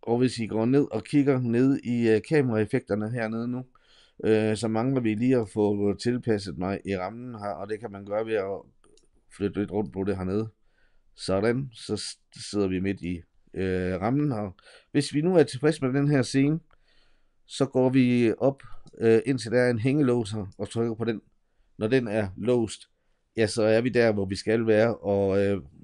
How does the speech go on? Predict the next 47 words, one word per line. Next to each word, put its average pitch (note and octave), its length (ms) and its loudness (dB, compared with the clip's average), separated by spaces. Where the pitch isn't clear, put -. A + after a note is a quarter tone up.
der G#2 80 2
er G2+ 80 2
ikke A2 180 -4
noget G2+ 180 2
af G#2 80 4
det, G#2+ 140 -4
der G2 80 -2
kan F2+ 140 -10
flyttes. A#2 440 -2
Hvis G#2 140 -4
man G#2 120 0
prøver A2+ 200 0
at A2+ 60 0
flytte A#2 300 -2
noget, G#2+ 220 4
så A2 100 -8
flytter A2+ 260 2
man F#2 160 -2
hele, G#2+ 480 -2
øh, F2+ 520 -4
billedfeltet, G#2 640 -2
og F#2 120 -4
det C3+ 60 4
er B2+ 40 6
jo A2+ 80 6
ikke A#2 140 0
meningen A2 360 0
i F#2+ 60 -2
det G2 140 0
her G2+ 140 0
tilfælde. G2 460 -4
Men A#2 220 0
det D3+ 160 8
er C#3 40 2
det, D#3+ 320 2
øh, A#2 100 2
som, G#2+ 300 0
øh, G#2 200 2
sker, C3 240 2
hvis G#2+ 200 0
man G2+ 220 -2
går G2+ 200 -4
ind A#2+ 200 0
og G2 320 -4
ændrer B2 300 2
noget G#2 320 0
her. G#2+ 220 0